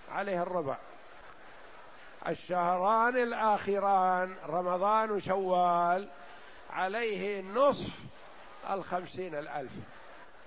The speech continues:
لأن اتفقوا على أن الأربعة الأشهر، أربعة أشهر الموسم بخمسين، وثمانية الأشهر العادية بخمسين،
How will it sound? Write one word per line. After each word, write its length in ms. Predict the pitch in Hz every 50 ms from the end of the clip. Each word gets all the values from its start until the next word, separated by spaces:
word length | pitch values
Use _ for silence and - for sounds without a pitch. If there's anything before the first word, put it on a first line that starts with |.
| - - - - - - - - - - - - - - - - - - - - - -
لأن 280 | 110 120 131 147 151 151
اتفقوا 600 | 156 160 - - - 208 185 190 196 - 202 170
على 200 | 139 143 160 156
أن 280 | 151 151 156 175 180 170
الأربعة 480 | 170 175 180 190 208 214 220 202 208 202
الأشهر، 580 | 202 220 233 233 208 - - 185 220 233 247 269 - - - - - - - - - - - - -
أربعة 320 | 139 147 160 165 160 185 165
أشهر 340 | 202 214 190 - 165 190 208
الموسم 520 | 208 202 202 208 226 226 196 - 233 285 285
بخمسين، 560 | 208 - - 208 196 - - 208 196 147 - - - - - - - - - - - - - -
وثمانية 640 | 139 139 143 156 165 185 208 220 226 233 233 214 -
الأشهر 480 | 220 240 247 240 214 - 196 202 214 233
العادية 720 | 220 196 165 185 196 196 190 214 247 247 240 233 226 196 - - - - -
بخمسين، 560 | - 208 196 202 208 214 165 - 190 185 160